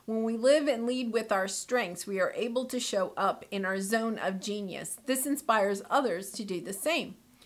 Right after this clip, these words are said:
Ask yourself, "How can I use one of my soul gifts today to contribute to this open and ready world?" I feel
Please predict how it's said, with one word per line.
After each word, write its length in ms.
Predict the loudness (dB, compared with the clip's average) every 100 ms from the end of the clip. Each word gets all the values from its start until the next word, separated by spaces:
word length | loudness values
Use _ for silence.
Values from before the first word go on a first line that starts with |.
| -20 -12 2
Ask 280 | 4 4 0
yourself, 460 | -2 4 4 2
"How 240 | 2 6 8
can 220 | 6 0
I 60 | 0
use 420 | -2 -4 -4 -4
one 460 | 0 4 4 4
of 200 | 0 -2
my 220 | 2 2 2
soul 500 | 0 0 0 -2 0
gifts 440 | 2 2 0 -8 -6
today 600 | -4 2 2 2 -2 -10 -20 -14 -8
to 100 | -4
contribute 800 | -2 0 0 0 -2 -4 -6 -6
to 100 | -2
this 300 | -2 -4 0
open 380 | 2 2 2 0
and 340 | 0 -2 -2 0
ready 320 | 0 -2 -6
world?" 560 | 0 2 4 2 -2 -12 -20 _ _ _ _ _ _ _ _ _ _ _ _ 2
I 60 | 2
feel 260 | 8 8